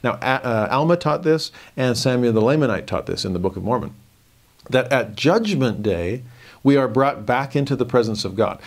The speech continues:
That overcomes Adam and Eve's first spiritual death. Remember, death is always a separation,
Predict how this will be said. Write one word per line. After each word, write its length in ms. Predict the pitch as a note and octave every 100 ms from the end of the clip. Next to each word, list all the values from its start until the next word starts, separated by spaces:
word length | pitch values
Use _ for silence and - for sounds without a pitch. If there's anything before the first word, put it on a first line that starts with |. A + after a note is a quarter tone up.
| - -
That 240 | B2 D#3+
overcomes 760 | D#3+ D#3+ D#3+ - F3 C3 A2+ A2+
Adam 280 | A#2 B2 B2
and 80 |
Eve's 240 | A2+ A2 G#2+
first 500 | - A2+ G#2+ - -
spiritual 720 | - - - D3 C3+ A#2+ A2
death. 340 | G2 G#2+ - - _ - - _
Remember, 220 | B2+ C3+ C#3+
death 280 | C3+ C#3
is 100 | C3
always 300 | B2+ A#2+ A2+
a 40 | F#2+
separation, 680 | - B2 A2+ G2+ G#2 C#3+